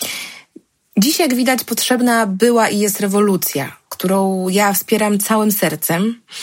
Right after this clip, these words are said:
ale tu dziś w tym odcinku chciałabym się zastanowić nad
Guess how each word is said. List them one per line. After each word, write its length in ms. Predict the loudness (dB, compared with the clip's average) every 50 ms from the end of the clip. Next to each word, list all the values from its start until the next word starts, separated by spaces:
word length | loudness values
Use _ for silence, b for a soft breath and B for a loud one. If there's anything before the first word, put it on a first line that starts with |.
| B B B B B
ale 180 | 0 2 2 2
tu 140 | 2 2 2
dziś 200 | 2 0 -2 -2
w 80 | -2
tym 140 | 0 2 2
odcinku 520 | 2 0 0 0 0 0 2 2 0 0
chciałabym 520 | 0 -2 -2 -2 0 0 0 0 0 0 0
się 140 | 0 -2 -2
zastanowić 600 | -4 -4 -2 -2 0 0 0 0 -2 -2 -2 0
nad 300 | 0 0 -2 -4 -4